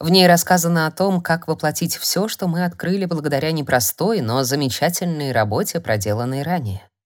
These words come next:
Воплотить, полностью реализовав нашу человечность, хорошие стороны,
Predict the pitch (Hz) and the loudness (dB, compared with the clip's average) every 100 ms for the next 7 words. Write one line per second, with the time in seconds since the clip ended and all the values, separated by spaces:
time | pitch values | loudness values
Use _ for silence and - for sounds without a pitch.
0 | _ _ _ _ _ _ 196 185 175 - | _ _ _ _ _ _ 2 6 4 4
1 | 220 - - - 240 214 180 190 180 151 | -4 -4 -6 2 2 2 -2 0 2 2
2 | 151 151 160 160 139 139 - 107 - 101 | 2 2 2 -2 0 0 0 -6 -4 -4
3 | 104 151 175 170 165 - - - - 233 | -2 -4 -4 -6 -6 -8 -16 -20 2 4
4 | 277 - 123 - 143 165 156 147 | 4 0 -2 -2 -2 -2 -4 -8